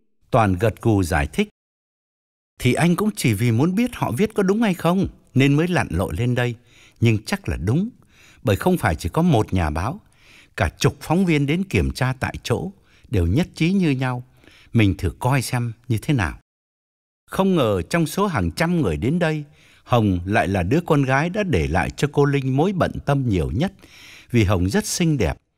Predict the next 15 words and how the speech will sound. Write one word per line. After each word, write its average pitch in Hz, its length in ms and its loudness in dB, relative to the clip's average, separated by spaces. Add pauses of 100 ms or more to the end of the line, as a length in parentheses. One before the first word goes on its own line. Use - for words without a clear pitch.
(340)
mà 123 140 2
hình 110 260 0
ảnh 80 220 -2
hiện 95 300 0
ra 151 300 -2
trong 151 140 -2
cái 185 180 -4
chai 160 200 0
thủy 76 340 -6
tinh 147 280 0
lại - 140 0
tương 143 320 2
đối 160 220 0
mơ 143 340 2
hồ, 73 300 -2